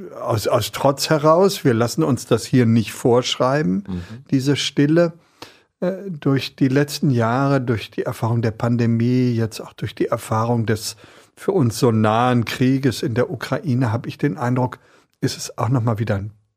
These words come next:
Speaker 1: anders geworden. Das Leid und die Ohnmacht, aber auch die Frage nach Gerechtigkeit und wie hier in guter Weise ein,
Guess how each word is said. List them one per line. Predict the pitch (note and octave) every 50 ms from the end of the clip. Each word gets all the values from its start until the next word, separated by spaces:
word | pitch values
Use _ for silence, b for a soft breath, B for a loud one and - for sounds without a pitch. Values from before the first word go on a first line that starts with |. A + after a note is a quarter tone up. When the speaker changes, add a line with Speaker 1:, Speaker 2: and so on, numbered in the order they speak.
| _ _ _
Speaker 1:
anders | - A#2+ A#2+ B2+ A#2+ G#2+ - -
geworden. | - - F#2 F#2 - F2+ F2+ F2+ F2+ F#2 F#2+ F#2+
Das | F#2 G2 F#2+ - - - b b b b b b b b b
Leid | - G#2+ G2+ G2+ G2 A2 B2+ D#3 D3+ - -
und | A#2+ G#2+ -
die | C#3 C#3+ C#3+ -
Ohnmacht, | C3 B2+ C#3+ D#3+ D#3+ D#3+ D#3 D#3 D#3 - - - - - - _ _ _ _ _ _ _ _ _ _ _ _ _ _ _
aber | - A2+ G#2+ A2 A#2 - - B2
auch | B2+ -
die | - - D#3
Frage | - - - A#2 G#2 A#2 C3 C3 B2
nach | A#2+ A#2 A2 - -
Gerechtigkeit | - B2+ G#2 A2+ B2+ C3 - - - B2+ - - - - A2 G2+ G2 G2+ G2 - -
und | - C#3 A2 G2+ G2+ - - - _ _ _ _ _ - - - _ _ _ _
wie | - A2 G#2+ G#2
hier | G#2+ G#2 G#2+ A2+ A2 G#2+ G#2+ G#2+ G#2+ b b b b b b b _ -
in | B2+ G#2+ A2 G#2+
guter | - - B2+ C3+ - C3 A2+ G#2 G2+
Weise | G#2+ G2+ G#2+ A2+ A#2+ G#2+ A#2 F3 - - - -
ein, | - - - - B2+ C3+